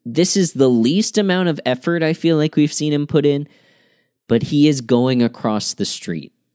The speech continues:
And for that, I give him that one additional point. That is my best justification for giving him a two.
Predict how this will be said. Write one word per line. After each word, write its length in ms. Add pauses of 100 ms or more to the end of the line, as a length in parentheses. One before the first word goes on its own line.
(520)
And 180
for 160
that, 200
I 100
give 260
him 320 (240)
that 240
one 260
additional 500
point. 420 (180)
That 180
is 200
my 260 (320)
best 320
justification 800
for 120
giving 260
him 140
a 60
two. 220